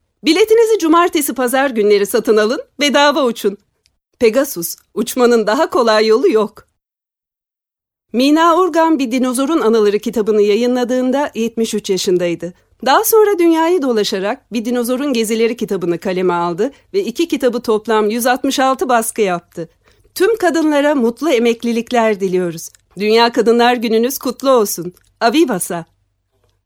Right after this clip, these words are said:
Çok heyecanlı, o yüzden bir tansiyon aleti aldım.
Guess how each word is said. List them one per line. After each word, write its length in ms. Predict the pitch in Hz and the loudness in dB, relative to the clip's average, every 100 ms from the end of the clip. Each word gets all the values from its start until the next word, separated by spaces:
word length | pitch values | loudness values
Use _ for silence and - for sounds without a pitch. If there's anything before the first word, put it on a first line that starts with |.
| _ _ _ _ _ _ | _ _ _ _ _ _
Çok 240 | 381 403 | 2 4
heyecanlı, 540 | 427 320 254 254 247 262 | 2 2 2 4 6 4
o 80 | 403 | 4
yüzden 360 | 494 523 480 | 2 2 2
bir 100 | 349 | 2
tansiyon 500 | 349 311 311 330 320 | 2 2 2 2 2
aleti 400 | 277 240 220 240 | 2 4 4 4
aldım. 340 | 214 208 208 | 2 2 -2